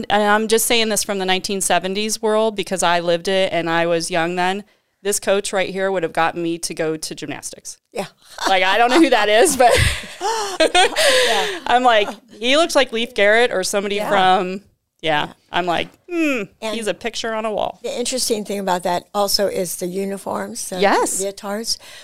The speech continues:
Speaker 2: Those were all hand sewn by two of the mothers.
Speaker 1: What?
Speaker 2: Yeah. And those were fancy back then. <laughs> Those were
Speaker 1: Yeah,
Speaker 2: very
Speaker 1: that is
Speaker 2: fancy.
Speaker 1: awesome. Um, this is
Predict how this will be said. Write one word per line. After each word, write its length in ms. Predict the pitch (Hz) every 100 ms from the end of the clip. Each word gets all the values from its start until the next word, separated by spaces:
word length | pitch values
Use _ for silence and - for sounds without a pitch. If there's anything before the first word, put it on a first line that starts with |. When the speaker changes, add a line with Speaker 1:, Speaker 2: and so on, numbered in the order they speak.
| -
Speaker 2:
Those 220 | 220 208
were 80 | 208
all 220 | 185 180
hand 340 | 170 190 185
sewn 320 | - 196 180 170
by 160 | 160
two 220 | 156 -
of 60 | 170
the 60 | 160
mothers. 560 | 160 156 156 - - - - _ _
Speaker 1:
What? 380 | 240 220 208 240
Speaker 2:
Yeah. 220 | 170 175 170 _ - - _ 196 -
And 120 | 208
those 220 | 247 247
were 100 | 208
fancy 600 | - 185 190 180 170 147 _
back 220 | - 170 -
then. 180 | 120 -
<laughs> 40 |
Those 200 | 233 -
were 220 | - 208 - - - - - _ -
Speaker 1:
Yeah, 340 | 220 269 226
Speaker 2:
very 200 | 185 175
Speaker 1:
that 360 | 220 214 247 -
is 160 | 202 190
Speaker 2:
fancy. 60 | -
Speaker 1:
awesome. 580 | 170 170 180 175 202 208 _ _ _ _ -
Um, 800 | 196 185 180 180 180 180 185 185
this 300 | 208 233 -
is 800 | - 196 185 185 180 180 175 -